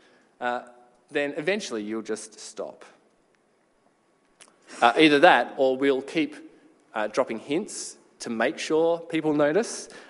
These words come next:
A little bit like, uh, me when Liana goes out for the night and I do something a little bit extra. Maybe I tidy up one of the cupboards. And, uh, of course, I'll accidentally leave that cupboard door open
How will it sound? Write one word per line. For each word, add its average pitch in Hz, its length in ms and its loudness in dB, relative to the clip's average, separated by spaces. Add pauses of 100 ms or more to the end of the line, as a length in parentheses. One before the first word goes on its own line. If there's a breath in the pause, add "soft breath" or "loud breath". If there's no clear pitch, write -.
A 131 80 6
little 156 120 2
bit 156 180 0
like, 131 360 0 (360 soft breath)
uh, 120 120 0
me 131 380 0
when 131 220 0
Liana 131 320 0
goes 117 220 0
out 123 280 0
for 143 80 -8
the 123 120 -2
night 127 280 2 (420 loud breath)
and 139 120 2
I 143 100 4
do 143 140 2
something 131 500 -2 (880)
a 131 60 2
little 139 160 2
bit 131 100 4
extra. 151 320 0
Maybe 135 300 0
I 107 100 2
tidy 113 400 -2
up 117 140 -2 (300 loud breath)
one 127 120 2
of 110 60 -4
the 110 80 -10
cupboards. 156 580 0 (320 loud breath)
And, 123 420 0 (260 loud breath)
uh, 120 240 2 (160)
of 147 140 0
course, 170 540 2
I'll 135 460 2
accidentally 139 720 0
leave 135 300 2
that 151 240 2
cupboard 151 260 2
door 170 300 4
open 165 420 0